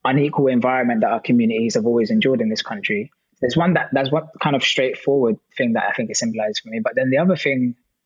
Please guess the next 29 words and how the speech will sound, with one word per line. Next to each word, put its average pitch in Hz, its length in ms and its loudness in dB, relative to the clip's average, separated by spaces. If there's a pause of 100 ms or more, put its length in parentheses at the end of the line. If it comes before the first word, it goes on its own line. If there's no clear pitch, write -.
(340)
that 127 120 0
it 117 120 0
symbolizes 113 760 0
for 117 200 -4
me, 113 340 0
and 123 160 0
especially 165 420 0
with 139 180 0
Jen 123 260 2
Reed, 117 320 -2 (840)
with 117 160 0
that - 200 0
statue, 107 460 -2
to - 120 -6
use 107 180 0
the 107 80 -4
Colston 113 420 -2
image, - 280 -4 (540)
is 127 180 0
that 127 260 0 (500)
Stuart 156 440 0
Hall, 123 420 0 (140)
who's 117 180 2
one 127 160 2
of 120 60 2
my, 117 160 -2 (100)
like, 110 200 -4
I, 110 40 -4 (240)
I, 113 80 0